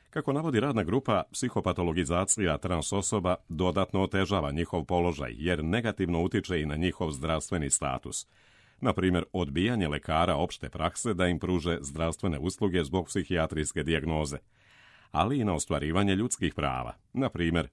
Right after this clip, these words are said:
uslovljavanje pravnog priznanja rodnog identiteta psihijatrijskom dijagnozom,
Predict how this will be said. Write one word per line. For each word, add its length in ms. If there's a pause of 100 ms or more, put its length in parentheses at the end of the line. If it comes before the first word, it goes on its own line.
uslovljavanje 720
pravnog 520
priznanja 560
rodnog 320
identiteta 720
psihijatrijskom 840
dijagnozom, 640